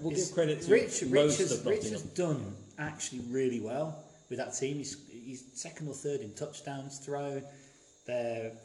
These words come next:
Speaker 2: four and one. I know we'll cover 'em in a minute. So, I can't believe they would, but it wouldn't surprise me if they ran London a bit closer than,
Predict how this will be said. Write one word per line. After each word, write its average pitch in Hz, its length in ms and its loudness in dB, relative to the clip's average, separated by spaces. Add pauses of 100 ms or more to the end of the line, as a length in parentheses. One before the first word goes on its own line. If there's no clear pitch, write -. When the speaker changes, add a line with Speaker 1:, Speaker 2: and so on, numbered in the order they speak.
(340)
Speaker 2:
four 139 380 0
and 113 120 -6
one. 117 200 -6
I - 20 -8
know 117 140 -8
we'll 104 100 -6
cover 107 240 -10
'em 104 80 -10
in 104 60 -10
a 110 40 -10
minute. 117 200 -8 (320)
So, 131 200 -2 (1080)
I - 80 -8
can't 180 340 -2
believe 135 340 2
they 127 140 0
would, 135 340 2 (220)
but 131 200 -2 (220)
it 151 100 -6
wouldn't 175 320 -4
surprise 139 600 0
me 113 60 -6
if 98 100 -12
they 113 80 -6
ran 113 280 -8
London 107 280 -8
a - 20 -12
bit 110 200 -8
closer 113 360 -6
than, 110 320 -6